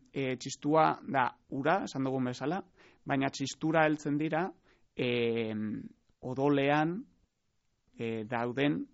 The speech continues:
beste molekula batzuk, ba, proteina batzuk, entzimak, e, immunoglobulinak, e, antigorputzak, eta bar, eta bar, ez? Orduan, txistuaren konposaketaren zati bat odoletik datorrenez, e,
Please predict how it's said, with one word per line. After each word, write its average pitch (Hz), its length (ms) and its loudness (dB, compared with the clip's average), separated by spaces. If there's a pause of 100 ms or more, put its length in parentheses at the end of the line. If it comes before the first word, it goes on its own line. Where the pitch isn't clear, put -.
(120)
beste 123 680 -2
molekula 117 500 -4
batzuk, 151 360 -2
ba, 127 140 -2
proteina 107 380 -8
batzuk, 143 440 -4
entzimak, 131 720 -2
e, 110 220 -6
immunoglobulinak, 117 920 -6
e, 110 220 -10
antigorputzak, 147 960 -2
eta 127 160 -2
bar, 139 160 0
eta - 180 -18
bar, - 180 -20 (280)
ez? 143 160 -10 (420)
Orduan, 135 420 2 (680)
txistuaren 139 680 4
konposaketaren 131 920 -2
zati 135 260 -6
bat 135 220 0
odoletik 123 480 -4
datorrenez, 139 720 -4 (1120)
e, 110 680 -4